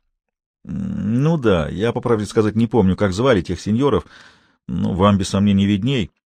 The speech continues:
Ну ещё бы. Экспедиция в Чили и Перу была важнейшим делом. Эти растения сейчас в Мадридском ботаническом саду. А у меня есть несколько книг Дона Ипполито и его коллеги Павона,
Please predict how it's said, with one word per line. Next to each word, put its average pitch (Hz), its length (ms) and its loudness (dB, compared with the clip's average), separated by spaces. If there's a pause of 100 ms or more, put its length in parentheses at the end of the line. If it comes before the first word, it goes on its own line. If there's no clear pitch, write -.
(300)
Ну 214 120 8
ещё 208 260 2
бы. 80 180 -8 (540)
Экспедиция 170 580 0
в - 80 -14
Чили 202 280 0
и 151 140 0
Перу 175 300 4
была 139 240 6
важнейшим 170 640 4
делом. 151 380 2 (640)
Эти 147 180 2
растения 160 500 4
сейчас - 420 -2
в 104 100 -4
Мадридском 135 500 2
ботаническом 147 440 0
саду. 147 360 -2 (580)
А 131 160 4
у 135 60 4
меня 156 180 6
есть 147 200 2
несколько 131 340 -4
книг 131 420 -2
Дона 117 320 4
Ипполито 117 440 2
и 107 100 0
его 110 180 2
коллеги 104 460 2
Павона, 117 540 0